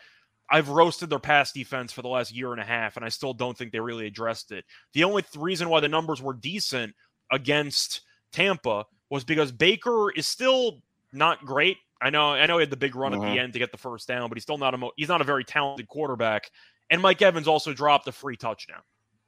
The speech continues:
Speaker 1: which had happened, which would have gotten him, like, a hundred yards and two touchdowns. I still think Minnesota's secondary is brutal, and you're looking at Devontae Smith and A J Brown.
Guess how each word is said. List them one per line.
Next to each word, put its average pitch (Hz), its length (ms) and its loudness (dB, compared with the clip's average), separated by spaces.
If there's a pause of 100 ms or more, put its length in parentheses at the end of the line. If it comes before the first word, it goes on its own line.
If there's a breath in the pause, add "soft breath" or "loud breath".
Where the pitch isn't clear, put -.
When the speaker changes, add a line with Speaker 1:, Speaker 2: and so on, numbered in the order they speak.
Speaker 1:
which 127 180 -10
had 147 140 -6
happened, 123 680 0
which 123 140 -8
would 143 120 -2
have 135 80 -2
gotten 135 240 6
him, 131 60 -8
like, 123 140 0
a 117 40 2
hundred 127 280 -6
yards 120 240 -4
and 104 80 -16
two 117 120 -16
touchdowns. 107 520 -8 (640 soft breath)
I 151 80 6
still 254 200 4
think 240 140 -2
Minnesota's 196 460 0
secondary 160 500 0
is 113 60 -10
brutal, 147 400 -4 (560)
and 139 520 2
you're 139 220 -2
looking 165 220 -2
at 147 120 -2
Devontae 143 420 -2
Smith 143 260 -8
and 135 100 -2
A 131 80 0
J 123 160 -4
Brown. 123 420 0